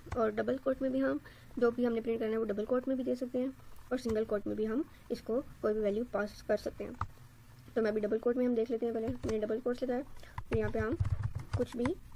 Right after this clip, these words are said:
दे सकते हैं उसको print करने के लिए। जो अभी line हमने, अ, लाइन ख़त्म करनी है, लाइन को end करने के लिए हमें semicolon का यूज़ करना पड़ेगा। तो अब हम इसको अगर run करें तो ये मेरे पास console पे, हमारे terminal पे print हो गया है, "Hello world।"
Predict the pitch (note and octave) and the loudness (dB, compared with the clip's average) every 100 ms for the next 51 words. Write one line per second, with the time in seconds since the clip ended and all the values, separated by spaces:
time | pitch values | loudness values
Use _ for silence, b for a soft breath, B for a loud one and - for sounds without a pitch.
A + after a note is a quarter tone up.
0 | - - - - - - - A3+ A3 G#3+ | -8 -4 -2 -2 -2 -2 0 2 2 0
1 | G#3+ G#3+ - A#3 G#3 G3+ G#3 G3 - - | -2 -4 -4 -4 -4 -2 -4 -4 -6 -8
2 | - B B - A3 G#3+ A#3+ G#3+ G#3+ D4+ | -12 B B -4 0 0 0 0 2 0
3 | - - G#3+ A3 E4+ - - - - - | -2 -6 -2 0 0 -2 -16 -18 -18 -16
4 | - G#3+ G#3 - - A3 A#3+ A3+ A3+ G#3+ | -4 -2 0 -2 -2 0 0 0 -2 0
5 | A3 G#3+ G#3 A3 A3 G#3+ G#3+ G#3 G#3+ G#3+ | 0 0 0 0 0 0 -2 -2 -2 -2
6 | - G#3+ G#3 G3+ G3+ G3+ G#3+ C#4 - - | -2 -2 0 0 0 -2 -2 -4 -6 -8
7 | A3 G3+ F#3+ - - - - - - - | -4 -2 -4 -4 -8 -14 -18 -20 -20 -20
8 | - - - - A3 A3 A3 G#3+ G#3+ G#3 | -20 -20 -8 -4 -2 -2 -4 -4 -2 -2
9 | A#3 G#3 C#4+ B B B - - - - | -4 -4 -6 B B B -18 -16 -12 -10
10 | - - - - - A#3+ A3 A3 G#3 A3 | -10 -14 -16 -16 0 2 2 2 -2 -2
11 | A3 D4+ B B - A3 G#3+ G#3 G#3 B3+ | -2 -4 B B -4 -2 0 0 0 -2
12 | G#3 G3+ G#3 G#3 G#3 G#3+ - G#3+ A3+ G3+ | -2 -2 -2 -4 -4 -4 -4 -4 -4 -2
13 | G#3 E4 - - - G3+ G3+ - | -2 -2 -6 -10 -4 -2 -2 -4